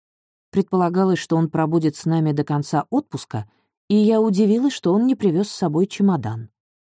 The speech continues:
Лила словно бы ничего не заметила,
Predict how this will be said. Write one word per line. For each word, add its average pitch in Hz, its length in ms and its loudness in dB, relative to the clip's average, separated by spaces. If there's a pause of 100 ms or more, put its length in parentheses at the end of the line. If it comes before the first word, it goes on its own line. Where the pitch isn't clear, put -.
(360)
Лила 208 320 4
словно 202 400 2
бы 185 100 2
ничего 196 360 2
не 220 100 2
заметила, 190 600 0